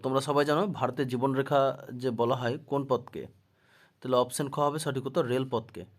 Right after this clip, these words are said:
ঠিক আছে? তাহলে ভারতের জীবনরেখা বলা হয় কাকে? রেলপথকে। তবে নেক্সট প্রশ্ন চলে যাই। দুই নম্বর প্রশ্ন কি আছে দেখো,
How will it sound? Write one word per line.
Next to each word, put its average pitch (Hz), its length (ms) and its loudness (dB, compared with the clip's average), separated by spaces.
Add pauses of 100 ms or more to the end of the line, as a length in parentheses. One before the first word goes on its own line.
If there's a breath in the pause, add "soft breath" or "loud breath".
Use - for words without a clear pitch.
(160)
ঠিক 135 140 2
আছে? 147 260 0 (160)
তাহলে 113 140 -2
ভারতের 120 400 0
জীবনরেখা 131 420 -2
বলা 131 160 2
হয় 139 80 0
কাকে? 160 340 -2 (380)
রেলপথকে। 120 680 -2 (720 soft breath)
তবে 131 180 -2
নেক্সট 151 280 -2
প্রশ্ন 160 240 -2
চলে 156 200 0
যাই। 127 200 2 (2500 soft breath)
দুই 127 140 -2
নম্বর 156 280 2
প্রশ্ন 156 300 -4
কি 156 80 -2
আছে 147 120 -4
দেখো, 123 280 -2